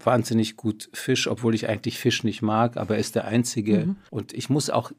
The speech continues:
Speaker 1: das ist übrigens wie schon beim Schumanns, das du erwähnt hast. Ich richte mir manchmal so Situationen ein, Schumannsartige. Ich komm zum Jürgen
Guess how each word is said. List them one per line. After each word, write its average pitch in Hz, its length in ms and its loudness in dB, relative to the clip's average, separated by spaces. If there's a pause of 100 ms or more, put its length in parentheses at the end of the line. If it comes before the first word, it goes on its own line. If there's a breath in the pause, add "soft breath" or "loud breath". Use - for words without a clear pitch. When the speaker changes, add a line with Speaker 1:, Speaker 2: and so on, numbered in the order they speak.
(100)
Speaker 1:
das 135 200 0
ist - 120 -2
übrigens 131 540 0
wie 131 120 0
schon 127 260 2
beim 110 160 0
Schumanns, 147 400 0
das - 160 -6
du - 80 -6
erwähnt 90 400 0
hast. 120 240 -2
Ich - 140 -4 (240)
richte 156 260 0
mir 131 160 4
manchmal 127 400 2
so 110 120 4
Situationen 120 640 0
ein, 101 180 0
Schumannsartige. 98 880 0 (1000 soft breath)
Ich - 180 -10
komm 170 260 0
zum 139 380 0
Jürgen 160 540 2